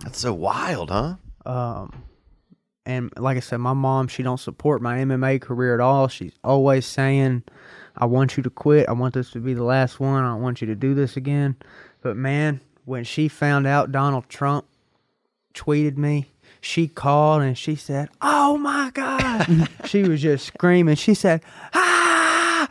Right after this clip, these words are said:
Speaker 2: Donald Trump." I mean, she, she likes Donald Trump a
Speaker 1: She was
Speaker 2: lot, you know.
Speaker 1: excited, huh?
Speaker 2: She was super excited. I mean, that's probably the most proud of me she's ever been at the, the, and what's funny is, uh, uh, my papa, I love my papa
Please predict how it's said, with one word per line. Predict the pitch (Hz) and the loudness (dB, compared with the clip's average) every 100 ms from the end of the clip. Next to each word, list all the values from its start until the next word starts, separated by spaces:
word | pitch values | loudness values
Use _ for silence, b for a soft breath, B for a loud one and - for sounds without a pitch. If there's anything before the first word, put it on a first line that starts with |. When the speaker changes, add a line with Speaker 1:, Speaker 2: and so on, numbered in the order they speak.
| B B - | B B -2
Speaker 2:
Donald | 330 320 302 | 2 2 0
Trump." | - 311 285 | 2 2 4
I | 165 | 2
mean, | 165 139 | 4 2
she, | 120 - 170 147 - - | 0 2 2 2 -4 -14
she | - 156 151 | -4 0 0
likes | 123 123 123 | 2 0 0
Donald | - 120 117 | -6 -8 -8
Trump | - 110 | -10 -10
a | 92 | -6
Speaker 1:
She | |
was | 117 | 0
Speaker 2:
lot, | 123 | 2
you | |
know. | 113 | 0
Speaker 1:
excited, | 82 - 95 90 78 | -2 0 0 0 -2
huh? | 87 98 | -2 2
Speaker 2:
She | 147 | 2
was | 120 | 0
super | - 160 151 131 113 | -2 0 2 2 0
excited. | - 123 120 120 | -2 -2 0 -2
I | |
mean, | 123 123 | -4 -2
that's | 135 - | -2 0
probably | 135 127 | 2 2
the | |
most | 135 135 - | 2 -2 -2
proud | 143 143 | 2 2
of | 139 | 2
me | 139 | 0
she's | - 143 | -2 2
ever | 139 139 | 2 2
been | 143 143 120 | 2 0 0
at | - | -4
the, | 104 101 B B B B B _ | -6 -6 B B B B B _
the, | 123 | 0
and | 139 143 | 2 4
what's | 147 - | 2 0
funny | - 170 170 120 - _ _ _ _ _ _ _ - | 2 4 4 0 -8 _ _ _ _ _ _ _ -16
is, | 147 135 123 | -12 -10 -10
uh, | 123 117 - b b b b b b b b b _ - | -12 -14 -18 b b b b b b b b b _ -6
uh, | 151 123 113 - _ _ _ _ | -2 0 -2 -8 _ _ _ _
my | 139 143 | -4 -2
papa, | 151 143 139 | 0 0 2
I | 135 | 2
love | 143 131 | 4 2
my | 117 117 | 0 -4
papa | 131 120 - 123 117 | -4 -4 -4 -6 -6